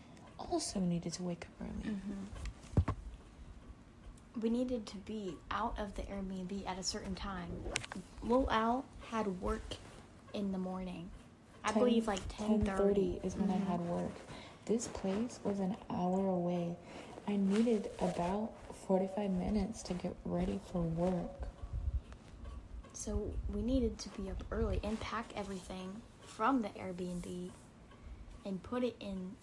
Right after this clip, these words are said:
Speaker 2: the car.
Speaker 1: Exactly. Like, we were on a little time crunch.
Speaker 2: Mm-hmm.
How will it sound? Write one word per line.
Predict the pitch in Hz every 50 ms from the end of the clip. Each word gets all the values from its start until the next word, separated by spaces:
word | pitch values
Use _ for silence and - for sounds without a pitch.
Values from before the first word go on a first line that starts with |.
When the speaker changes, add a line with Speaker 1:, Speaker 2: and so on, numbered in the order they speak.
| - - - - - - -
Speaker 2:
the | 233 220
car. | - - - - 196 185 180 175 180 185 190 - - - - - - -
Speaker 1:
Exactly. | 226 214 208 - 214 220 226 220 - 196
Like, | 190 185 180 185 - -
we | 185 190 190 208 233 269 294 - - - - - - - - - - - -
were | 214 202 196 196 190 185 - - - - - -
on | 190 190 208 208 220 233 240 - -
a | - 190
little | 190 190 190 196 208 226 233
time | 233 - - - 214 262 330 - -
crunch. | - 240 208 190 185 185 190 208 - - - - - 233
Speaker 2:
Mm-hmm. | 208 196 196 208 196